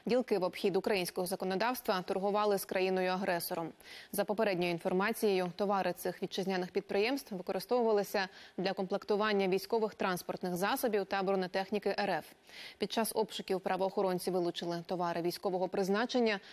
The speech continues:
документацію щодо експорту продукції до Росії, виробниче обладнання та комп'ютерну техніку. Приєднання України до нато – політичний крок, і його не можна оцінювати за суто технічними критеріями.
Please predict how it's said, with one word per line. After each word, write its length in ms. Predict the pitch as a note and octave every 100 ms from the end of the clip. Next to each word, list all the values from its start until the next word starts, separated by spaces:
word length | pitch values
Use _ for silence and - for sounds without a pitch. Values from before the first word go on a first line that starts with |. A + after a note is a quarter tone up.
| -
документацію 760 | G3+ G3+ G#3+ A3+ G#3+ E3+ - E3+
щодо 260 | - F3+
експорту 440 | F3+ G#3+ - A#3+ B3+
продукції 580 | B3 A3+ - - A#3 G3+
до 140 | G3
Росії, 420 | G3 - G#3+ F#3+ F#3+ - -
виробниче 480 | G#3 G#3+ G#3 G3 G3+
обладнання 680 | F3+ F#3+ A#3+ C4 C4 G#3 F3+
та 180 | F#3+ G3+
комп'ютерну 600 | - F#3 F#3 F3+ F3 F3
техніку. 500 | E3+ D#3+ - F3+ F3+ - - - - - - - - - _ _ _ - - - - -
Приєднання 460 | B3 B3+ C#4+ D4+ C4+
України 360 | B3+ C4 B3
до 120 | A3+
нато – 440 | A3 C4 C#4+ F#3 E3+
політичний 520 | G3 F#3 B3 C4+ A#3+
крок, 300 | A3+ G#3 E3+
і 40 | F#3
його 380 | F#3 F3+ A3+ B3+
не 200 | G#3 G3
можна 340 | B3 G#3 A3+ A#3+
оцінювати 520 | G#3+ G#3+ G#3 G#3 G#3
за 120 | F#3+
суто 220 | F#3 G#3+
технічними 540 | G#3 G3 G#3 G#3 G#3+ G3+
критеріями. 560 | A3+ G#3+ A3 F#3+ D#3+